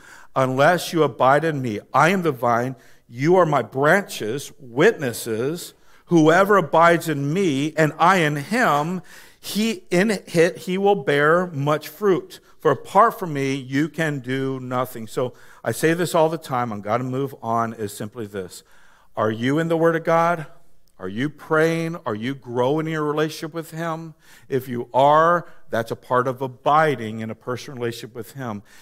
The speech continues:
If you're not, you're weak, and your witness will be weak. Associating with abiding, being connected to Jesus, memorizing Bible verses, praying,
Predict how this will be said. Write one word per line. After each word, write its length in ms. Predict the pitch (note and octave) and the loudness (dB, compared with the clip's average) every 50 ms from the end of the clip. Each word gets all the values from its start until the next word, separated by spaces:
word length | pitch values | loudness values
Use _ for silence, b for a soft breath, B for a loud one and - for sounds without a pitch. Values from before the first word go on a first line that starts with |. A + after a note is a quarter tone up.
| b b b | b b b
If 200 | - A#2 A2 - | -12 -12 -10 -8
you're 100 | A#2 G#2+ | -10 -10
not, 720 | G#2 G#2+ A2 A#2 B2 C3+ D3+ E3+ G3 - - - - - - _ _ _ _ _ - - - - - - - - | -8 -6 -2 0 2 4 4 4 2 -2 -8 -16 -20 -20 -20 _ _ _ _ _ -20 -20 -20 -20 -20 -20 -20 -18
you're 200 | - A2 G2+ G2 | -14 -12 -12 -12
weak, 440 | F#2+ G2 G#2+ C3 C#3+ D#3 D3+ - - - - - - - - - - _ - | -10 -6 -2 -2 0 0 -2 -4 -10 -18 -18 -20 -20 -20 -20 -20 -20 _ -10
and 120 | B2 A#2+ | -8 -6
your 100 | A#2 G#2+ | -6 -8
witness 500 | G#2+ A2 B2+ C#3 C3+ B2 A#2 G#2+ - - | -4 -2 -2 -2 -2 -4 -8 -10 -10 -8
will 140 | A#2 G#2+ G#2 | -8 -10 -10
be 140 | F2 G2+ F#2 | -10 -12 -16
weak. 340 | F#2 F#2 F2 E2 - _ _ _ _ _ _ _ - - - - - - - - - _ _ | -14 -16 -16 -18 -20 _ _ _ _ _ _ _ -20 -20 -20 -20 -20 -20 -20 -20 -20 _ _
Associating 640 | - - - - A2+ A#2 A#2+ - - D3 D3 D3+ D3+ | -18 -16 -8 -4 -4 -4 -4 -4 -2 -2 -2 0 -2
with 140 | D#3 D3+ E3+ | -2 -4 -4
abiding, 680 | F#3 D#3 - D#3 B2+ A#2+ A2+ A2 A#2 A#2 C#3 D3+ - - - _ _ - - - B2+ A2+ G2 - | -6 -2 0 0 0 0 0 -4 -6 -10 -12 -14 -18 -20 -20 _ _ -20 -20 -20 -20 -20 -14 -8
being 340 | B2+ B2 B2+ C#3 D3+ D#3+ D#3 | -4 -2 0 0 0 -2 -4
connected 420 | - D#3+ D#3+ D#3+ D#3 D#3 F#3 F3 | -4 -4 -4 -4 -4 -4 -6 -10
to 80 | E3+ E3+ | -10 -10
Jesus, 640 | - - B2+ A#2 A2+ G2+ G#2 G#2 G#2+ A#2 - - b b b b b _ | -10 -10 -10 -10 -10 -10 -10 -10 -10 -10 -12 -16 b b b b b _
memorizing 920 | G#2 G#2+ A2 A#2 B2+ C3+ D3+ D#3+ D#3+ E3 E3 E3 E3+ F3 E3+ - F3+ F3 D#3+ | -14 -10 -6 -4 -2 -2 0 2 2 4 6 6 6 4 2 -2 -6 -8 -4
Bible 440 | - D3+ C#3+ C#3+ C#3 C3+ C3 A#2+ | 0 2 4 4 4 2 0 -4
verses, 840 | A2+ - G2+ F#2+ F2+ - - - G#2+ G#2+ B2+ D#3 D#3+ - - - - b b b b b b b _ | -6 -6 -10 -10 -10 -10 -10 -8 -8 -8 -8 -8 -12 -14 -16 -16 -18 b b b b b b b _
praying, 1120 | - - - - C3 B2+ C3 C#3 D3 E3 F3+ E3+ D3+ B2 A2+ A2+ A2 A2+ A#2+ C#3 D#3 F3 | -20 -18 -12 -8 -4 -2 2 4 4 4 4 2 0 -2 -4 -6 -6 -6 -8 -8 -8 -10